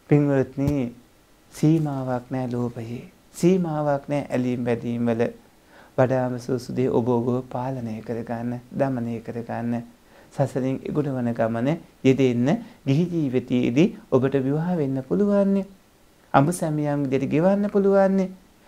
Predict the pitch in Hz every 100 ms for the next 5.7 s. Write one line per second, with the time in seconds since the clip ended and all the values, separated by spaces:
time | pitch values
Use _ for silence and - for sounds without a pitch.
0 | - 139 135 139 135 135 135 131 123 127
1 | 127 135 156 202 190 135 - 127 120 123
2 | 123 117 117 123 165 240 - - - 131
3 | 135 147 143 131 131 - 147 135 135 170
4 | 139 131 131 131 135 - 151 156 180 160
5 | 120 113 120 120 123 123 123